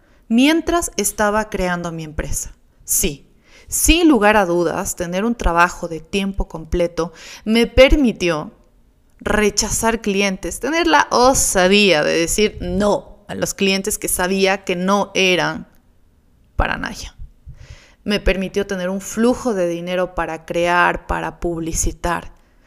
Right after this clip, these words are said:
La verdad es que no me imagino creando una empresa sin tener un ingreso estable.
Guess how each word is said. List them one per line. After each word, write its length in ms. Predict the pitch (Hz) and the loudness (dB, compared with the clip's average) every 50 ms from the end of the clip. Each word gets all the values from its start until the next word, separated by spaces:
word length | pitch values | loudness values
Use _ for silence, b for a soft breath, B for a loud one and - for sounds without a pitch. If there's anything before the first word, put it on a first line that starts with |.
| b b b b | b b b b
La 140 | - 180 180 | -2 0 0
verdad 260 | 185 185 190 208 220 | 0 2 2 0 0
es 100 | 233 220 | 0 -2
que 160 | - - - | -4 -6 -6
no 320 | - - 196 190 202 220 240 | -4 -2 -2 0 0 2 2
me 100 | 262 262 | 2 2
imagino 440 | 220 185 180 - - 190 190 185 - | 0 -2 -4 -6 -6 -6 -6 -6 -6
creando 300 | 180 175 170 175 185 180 | -6 -6 -6 -6 -8 -10
una 100 | 175 165 | -10 -10
empresa 420 | 165 - 160 170 175 - 196 196 | -6 -4 -2 -2 -2 -2 -2 -4
sin 220 | 190 - 196 190 190 | -4 -4 -4 -4 -4
tener 320 | - 185 175 175 180 180 | -6 -6 -6 -8 -8 -8
un 120 | 180 170 165 | -8 -10 -10
ingreso 400 | 160 156 - 170 165 - - 156 | -12 -6 -4 -4 -4 -2 -4 -6
estable. 420 | - - - 175 160 - 175 | -2 2 4 6 6 4 2